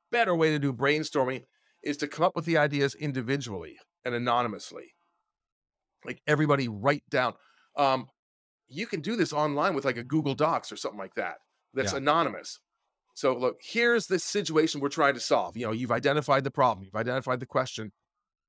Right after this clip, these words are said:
Speaker 1: and everybody just writes theirs, or they come to the meeting with a typed out sheet of theirs, un-, you know, not attributed to them,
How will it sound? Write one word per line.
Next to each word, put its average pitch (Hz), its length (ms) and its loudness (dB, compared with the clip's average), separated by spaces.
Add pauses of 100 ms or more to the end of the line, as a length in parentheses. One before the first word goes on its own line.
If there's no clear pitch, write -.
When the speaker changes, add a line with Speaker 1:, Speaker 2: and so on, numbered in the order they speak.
(520)
Speaker 1:
and 139 260 2 (840)
everybody 160 420 4
just 139 240 -8
writes 151 280 0
theirs, 113 160 -4 (200)
or 185 360 6 (640)
they 156 140 4
come 175 220 2
to 151 100 -4
the 147 80 0
meeting 160 280 2
with 123 120 -2
a 131 40 -2
typed 143 320 0
out 123 180 2
sheet 156 240 -2
of 110 140 -6
theirs, 110 460 -4 (260)
un-, 147 200 2
you 131 100 -4
know, 113 160 -2
not 127 360 0
attributed 139 420 -4
to - 80 -14
them, 104 320 -4